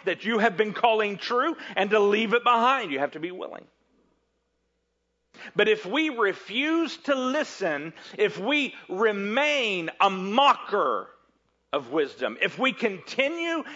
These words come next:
down the path of the unwise path, that path that we may be on right now,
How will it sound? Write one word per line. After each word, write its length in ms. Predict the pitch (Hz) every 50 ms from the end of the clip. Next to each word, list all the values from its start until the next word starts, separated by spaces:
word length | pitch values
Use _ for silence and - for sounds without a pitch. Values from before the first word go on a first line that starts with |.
| 233 - - 147 131
down 560 | - - 220 240 262 262 269 269 269 262 254
the 140 | 247 254 214 - -
path 580 | - - - 254 240 190 160 147 135 135 147 - - - - - - - -
of 200 | 180 190 165 151
the 200 | 202 196 175 - - - - _ _ _
unwise 1000 | 190 220 233 226 226 226 220 220 - 156 175 196 - 208 214 208 202 190 - - - -
path, 600 | - - - 208 185 139 113 104 95 - - - - - - _ _ _ _ _ _ _ _ _ _ _ _ _ _ _ _ _ _ _ _ _ _ _ _ _ _ _ _ _ _ _ _ _ _ _ _ _ _ _ _ _ _ _ _ _ _ _ _ _ _ _
that 220 | - 151 180 - -
path 400 | - - 170 196 220 233 214 170 - -
that 140 | 202 160 165
we 140 | 196 196
may 220 | 180 180 196 214 220
be 180 | 208 220 214
on 320 | 208 185 170 156 143 143 147
right 320 | 170 185 208 226 240 226 - -
now, 600 | 180 180 196 208 202 190 165 139 123 113 117 -